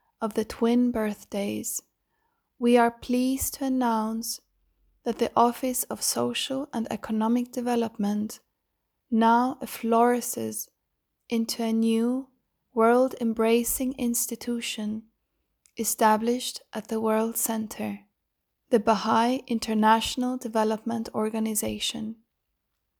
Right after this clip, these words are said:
In addition, a Baha'i Development Fund will be inaugurated, from which the new organization will draw to assist both long-standing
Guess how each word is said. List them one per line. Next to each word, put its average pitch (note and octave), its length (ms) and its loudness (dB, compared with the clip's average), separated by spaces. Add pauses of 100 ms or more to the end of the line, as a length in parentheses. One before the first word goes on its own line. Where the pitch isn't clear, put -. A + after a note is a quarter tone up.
(520)
In C4 160 8
addition, A#3 720 0 (560)
a A3+ 80 -4
Baha'i C4 440 4
Development B3+ 680 2
Fund A3 640 0
will A3+ 200 2
be A#3+ 220 -2
inaugurated, A#3 1120 -2 (460)
from A#3+ 240 2
which A#3+ 260 4
the B3 120 0
new A#3 380 4
organization C4 1000 0
will A3 180 -2
draw A3 520 0 (580)
to B3 120 0
assist A#3 680 2 (280)
both A3 280 -2
long-standing A3+ 1120 0